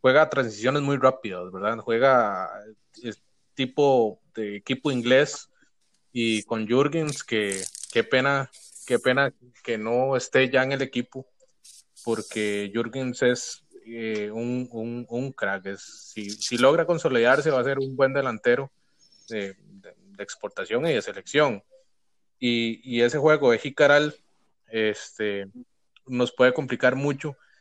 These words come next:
si no hay mucha comunicación entre defensa y, y la media, ¿no? Por, por, por la transición, por las transiciones rápidas que hacen. Yo los estuve viendo ahora contra, eh, yo los estuve viendo en el partido de esta jornada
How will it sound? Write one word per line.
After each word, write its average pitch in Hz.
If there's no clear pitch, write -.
si 131
no 120
hay 123
mucha 143
comunicación 120
entre 135
defensa 127
y, 95
y 104
la 101
media, 123
¿no? 139
Por, 110
por, 104
por 101
la 98
transición, 113
por 104
las 98
transiciones 113
rápidas 127
que 107
hacen. 123
Yo 101
los 117
estuve 127
viendo 127
ahora 127
contra, 117
eh, 95
yo 110
los 123
estuve 131
viendo 139
en 117
el 107
partido 131
de 135
esta 143
jornada 139